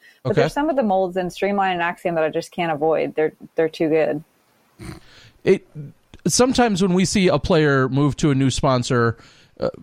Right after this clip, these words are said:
Speaker 2: I was gonna say M V P is a smaller company, but they're really not. Sometimes they have a hard time finding,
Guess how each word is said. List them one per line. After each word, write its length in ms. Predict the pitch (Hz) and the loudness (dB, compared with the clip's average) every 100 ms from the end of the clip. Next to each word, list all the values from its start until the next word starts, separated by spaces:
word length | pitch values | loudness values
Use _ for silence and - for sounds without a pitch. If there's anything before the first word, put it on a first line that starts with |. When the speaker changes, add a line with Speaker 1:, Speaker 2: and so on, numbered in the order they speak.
| - - - _ - | -20 -20 -20 _ -8
Speaker 2:
I 240 | 123 127 147 | -6 0 0
was 100 | 180 | 0
gonna 100 | 170 | 0
say 160 | 170 | 2
M 100 | 143 | 4
V 100 | 147 | 2
P 140 | 131 147 | 4 2
is 80 | 113 | 2
a 40 | |
smaller 260 | - 135 120 | 2 2 2
company, 300 | 139 117 110 | 0 0 0
but 140 | 104 | 0
they're 80 | 117 | 2
really 260 | 113 107 107 | 4 4 2
not. 320 | 110 98 - - - - | 2 0 -6 -20 -20 -8
Sometimes 520 | - 220 208 220 175 | 0 2 4 2 2
they 140 | 180 170 | 2 2
have 180 | 175 | 2
a 80 | 147 | 2
hard 240 | 147 160 135 | 0 0 0
time 260 | 170 147 | 0 0
finding, 760 | - - 147 151 143 135 131 | -4 -2 0 0 0 0 0